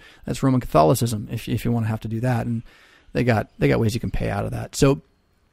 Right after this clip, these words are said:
<laughs> right? Um, eh, eh, eh, going back to remember. So,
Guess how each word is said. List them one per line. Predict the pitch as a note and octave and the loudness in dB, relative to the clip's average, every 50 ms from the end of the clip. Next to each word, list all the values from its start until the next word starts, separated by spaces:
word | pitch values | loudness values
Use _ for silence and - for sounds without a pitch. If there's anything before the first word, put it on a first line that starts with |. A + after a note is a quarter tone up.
| _ _ _ _ _ - | _ _ _ _ _ 4
<laughs> | - A#2 - - F#3+ D#3+ A2+ - - - - - - - | 6 8 8 8 8 6 4 2 0 -6 -16 -20 -12 -8
right? | A2+ G#2 G#2+ A#2 D3+ - - - - - - - - - | -6 -4 -2 -2 -2 -2 -2 -4 -8 -12 -20 -8 -2 2
Um, | C#3 D3 D3+ C#3+ C3 A#2 A2 - - _ _ _ _ _ _ _ _ | 4 4 6 6 4 2 0 -2 -8 _ _ _ _ _ _ _ _
eh, | C3+ C3 C3+ D3+ - | -4 -2 -2 -2 -2
eh, | - C3+ | -2 -2
eh, | C#3 D3+ C#3+ C#3 C#3+ D3+ - - _ - | -2 -2 -4 -4 -6 -6 -6 -10 _ -2
going | C#3 C3 C3+ | 0 0 2
back | C#3 C#3+ C#3 | 2 0 0
to | - C#3+ | 0 0
remember. | C#3+ C#3+ D3 C#3+ C#3+ D3+ | 2 2 2 2 0 -2
So, | - - G#3+ A#3 A3+ F#3+ D#3+ E3 F#3 | 2 4 6 8 8 8 8 8 6